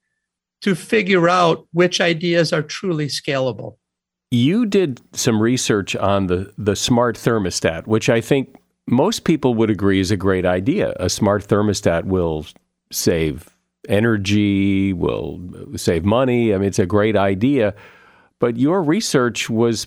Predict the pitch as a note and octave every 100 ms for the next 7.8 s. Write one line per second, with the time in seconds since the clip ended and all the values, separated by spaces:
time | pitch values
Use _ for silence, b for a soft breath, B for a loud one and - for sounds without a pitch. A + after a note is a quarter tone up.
0 | - - - - F3+ A#3+ C4 B3+ A#3 -
1 | D3+ D3+ A#2 F2+ F#2 E2+ E2 G#2 G2 F#2+
2 | F#2+ - A2+ - G2 C#3+ C#3 C#3 F#2+ E2
3 | - - - _ _ _ _ _ _ _
4 | _ C4 D#4+ G4+ - D#4+ A3 F#3 D3 B2+
5 | - - _ b b b b b _ _
6 | _ - G#3+ G#3 G#3+ A3 D4 A#3+ G#3+ A3+
7 | C4 A3 E3 C#3 - F#3+ G#3 -